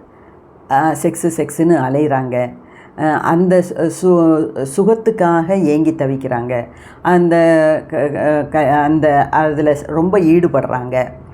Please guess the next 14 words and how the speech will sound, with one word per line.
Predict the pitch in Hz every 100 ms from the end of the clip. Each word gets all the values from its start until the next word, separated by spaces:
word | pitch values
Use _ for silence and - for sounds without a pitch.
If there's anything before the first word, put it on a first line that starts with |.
| - - -
அ, | 214 269 269
அதுல, | 180 185 214 165 151 214 - - -
அ, | 180 180
அவங்க | 180 190 185
இவ-, | 175 170 175
இந்த, | 175 175
இந்த | 165 - 180
மாதிரி | 180 233 247
பிரச்சனையோட | 190 196 220 214 214 214
வர்றவங்களுக்கு | 175 175 185 180 170 160
எல்லாத்துக்கும் | 170 180 185 185 185 202 139 175 165
ஒட்டுமொத்தமா | 165 233 226 202 220 214 220 160
ஒரு | 170
பிரச்சனை | 196 175 175 180 165